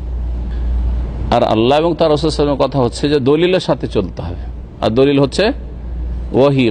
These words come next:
কোরআন অথবা হাদিস। হাদিস বিরোধী মেলা ফতোয়া ফেকার কেতাব আছে, সে হানফি মযহাবই হোক আর শা-, শাফি, মালিকি, হাম্বলি মযহাব, প্রত্যেক মযহাবে হাদিস বিরোধী ফতোয়া আছে। কোনো মযহাবে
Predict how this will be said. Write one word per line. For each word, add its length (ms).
কোরআন 320
অথবা 380
হাদিস। 380
হাদিস 360
বিরোধী 300
মেলা 300
ফতোয়া 540
ফেকার 280
কেতাব 300
আছে, 260
সে 140
হানফি 260
মযহাবই 400
হোক 160
আর 180
শা-, 240
শাফি, 300
মালিকি, 360
হাম্বলি 320
মযহাব, 340
প্রত্যেক 340
মযহাবে 480
হাদিস 320
বিরোধী 380
ফতোয়া 440
আছে। 280
কোনো 180
মযহাবে 480